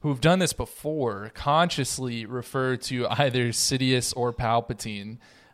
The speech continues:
um, depending on the scene and depending, you know, on exactly what they wanted to depict, almost like making us buy into the fact that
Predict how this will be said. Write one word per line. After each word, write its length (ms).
um, 520
depending 420
on 180
the 80
scene 400
and 120
depending, 420
you 100
know, 180
on 180
exactly 460
what 160
they 80
wanted 260
to 60
depict, 340
almost 400
like 260
making 540
us 260
buy 360
into 880
the 180
fact 360
that 160